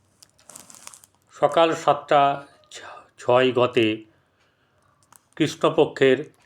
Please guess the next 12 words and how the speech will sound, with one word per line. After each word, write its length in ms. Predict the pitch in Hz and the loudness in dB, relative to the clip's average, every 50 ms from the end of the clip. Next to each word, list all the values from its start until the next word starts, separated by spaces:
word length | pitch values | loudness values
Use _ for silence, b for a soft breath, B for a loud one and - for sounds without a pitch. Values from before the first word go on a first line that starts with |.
| _ _ _ _ _ | _ _ _ _ _
সপ্তমী 460 | - - 135 117 - - 151 135 135 | -8 -4 -4 -4 -2 -2 -2 -2 -4
তিথি 500 | 135 135 - - 120 110 110 110 - - _ | -4 -6 -8 -4 -2 -2 -2 -4 -8 -14 _
শুরু 320 | - - - 147 143 147 139 | -20 -12 -6 -2 0 2 2
হবে। 260 | 135 139 127 143 143 143 - _ _ _ _ _ _ - - _ _ b b b b b b b b b b | 2 2 2 0 -2 -4 -8 _ _ _ _ _ _ -20 -20 _ _ b b b b b b b b b b
চন্দ্র 380 | - - 151 160 160 165 170 165 | -2 0 0 0 2 2 2 2
কন্যা 340 | 165 170 156 147 147 160 156 | 2 0 -2 -2 0 2 0
রাশিতে 400 | 151 - 165 165 160 160 151 147 | 0 0 -2 -2 0 2 2 4
উত্তর 320 | 139 123 131 - 131 - | 2 2 -2 -4 -6 -2
ফাল্গুনী 380 | - 143 139 135 147 143 139 139 | -2 -2 -2 0 0 0 0 0
নক্ষত্রে 480 | 127 - - 135 - - 127 127 127 | 0 0 -2 -2 -2 0 0 2 4
অবস্থান 460 | 120 113 110 120 117 - - 143 135 131 | 4 2 2 0 -4 -4 -4 -4 -2 -2
করছে। 460 | - 143 127 - - 147 139 139 | -2 -2 -2 0 0 0 2 2